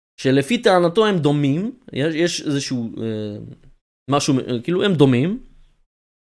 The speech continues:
וככה יוכלו ליצור בעצם גזע שהוא מספיק אינטליגנטי וגם צייתן, אוקיי?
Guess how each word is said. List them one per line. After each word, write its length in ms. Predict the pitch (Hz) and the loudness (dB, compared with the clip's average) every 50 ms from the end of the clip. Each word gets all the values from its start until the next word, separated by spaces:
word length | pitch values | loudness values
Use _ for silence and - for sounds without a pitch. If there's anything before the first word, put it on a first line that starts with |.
| _ _ _ _ _ _ _ _ _ _ _ _ - 127 | _ _ _ _ _ _ _ _ _ _ _ _ -4 -2
וככה 320 | 135 - 208 220 208 226 | 2 4 4 4 6 6
יוכלו 180 | 208 170 202 202 | 4 4 4 4
ליצור 440 | 196 170 - - - 190 190 185 | 4 4 2 2 2 4 6 6
בעצם 420 | 175 147 165 175 175 175 170 147 135 | 6 6 6 4 4 4 0 -2 -2
גזע 340 | 120 117 160 175 165 165 156 | 2 4 4 6 6 4 2
שהוא 160 | - 147 131 | 0 0 -2
מספיק 360 | 123 120 - - 175 170 - | -2 -4 -4 -4 -4 -2 -2
אינטליגנטי 840 | 160 139 127 135 123 123 120 120 123 147 165 190 202 208 233 233 202 | -2 -2 2 2 2 2 2 0 0 -2 0 -2 -2 -2 -2 -2 0
וגם 480 | 151 127 123 120 147 160 165 160 160 151 143 _ _ | 0 -2 -2 0 0 0 0 0 -2 -4 -10 _ _
צייתן, 760 | - - - 123 117 110 98 - - 139 117 104 98 87 - - - _ _ _ _ _ - | -6 -2 0 0 0 0 -2 0 2 2 2 2 0 -4 -8 -14 -16 _ _ _ _ _ -14
אוקיי? 440 | - 98 - 151 170 190 262 247 | -12 -8 -4 -2 -2 -2 -4 -6